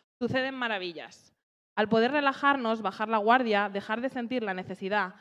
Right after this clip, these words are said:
de tener que justificar nuestras luchas para dar un paso al reconocimiento mutuo, a las risas, a los afectos y la ternura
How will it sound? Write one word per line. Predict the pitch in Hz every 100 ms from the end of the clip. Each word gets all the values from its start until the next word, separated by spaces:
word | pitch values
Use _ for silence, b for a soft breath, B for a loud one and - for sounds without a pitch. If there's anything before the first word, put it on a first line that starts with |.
| B B B -
de | 220
tener | 214 233 220 - - - - _ _ _ _ _ -
que |
justificar | 214 208 196 190 240
nuestras | 269 254 202 196
luchas | 240 254 233 220
para | 226 190
dar | 196 254
un | 262
paso | 262 254 233
al | 190
reconocimiento | 190 190 185 202 226 220
mutuo, | 220 254 240 202 196 202
a | 185
las | 180
risas, | 180 240 214 190 185 - B B B
a | 190
los | 196
afectos | 180 - 247 - 196 175
y | 208 196
la | 175
ternura | 180 196 240 220 226